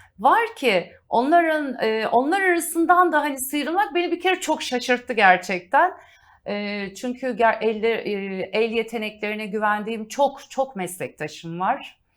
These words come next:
E, ama bir yandan da gerçekten çok, çok mutlu oldum. Fakat bunun temellerine indiğim zaman aslında şunu görüyorum. E, ben gerçekten çok, e, diş hekimi olmayı çok istedim. Daha lise çağlarında. Hatta var ya şu an,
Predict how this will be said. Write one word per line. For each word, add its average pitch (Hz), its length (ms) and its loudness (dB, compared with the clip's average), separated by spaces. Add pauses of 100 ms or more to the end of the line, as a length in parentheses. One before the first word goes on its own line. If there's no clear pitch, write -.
(320)
E, 202 360 -4 (640)
ama 311 280 0
bir 349 80 4
yandan 285 360 2
da 320 40 -2
gerçekten 262 600 -2
çok, 262 220 -6
çok 185 200 -8
mutlu 180 300 -6
oldum. 180 380 -2 (580)
Fakat 330 260 0
bunun 370 240 0
temellerine 311 680 0
indiğim 302 320 -4
zaman 240 260 -2
aslında 220 380 -2
şunu 208 320 -6
görüyorum. 160 560 -4 (480)
E, 208 320 -2
ben 285 180 6
gerçekten 233 640 4
çok, 220 340 -4 (100)
e, 180 160 -4
diş 180 160 -8
hekimi 175 260 -4
olmayı 165 360 -4
çok 262 260 -2
istedim. - 540 -10 (160)
Daha 233 180 6
lise 240 380 0
çağlarında. 165 760 0 (280)
Hatta 359 500 6
var 381 160 6
ya 254 160 0
şu - 180 -4
an, 233 80 0